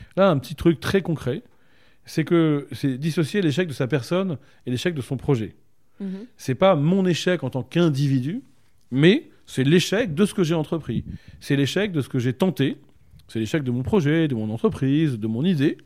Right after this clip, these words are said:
Speaker 1: Mais c'est pas, c'est pas l'échec de mon moi. Bien au contraire.
Speaker 2: Mm.
Speaker 1: Peut-être ce moi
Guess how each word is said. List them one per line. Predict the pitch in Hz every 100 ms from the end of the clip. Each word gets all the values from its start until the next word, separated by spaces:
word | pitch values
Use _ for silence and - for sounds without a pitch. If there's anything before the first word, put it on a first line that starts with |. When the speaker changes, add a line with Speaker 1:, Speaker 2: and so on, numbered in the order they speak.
| _ - - _ _ -
Speaker 1:
Mais | 135
c'est | 170
pas, | 233 226 -
c'est | - 165
pas | 294
l'échec | 165 - 208
de | 139
mon | 151 180
moi. | 156 151 147 - _ _ _ _ _ _ _ _ _ _ _ _ _ 139
Bien | 143 226 302
au | 156
contraire. | - 147 214 175 90 - _ _ _ _ _ _ _ _
Speaker 2:
Mm. | 190 -
Speaker 1:
Peut-être | 143 131 208 - 123
ce | -
moi | 113 131 196 254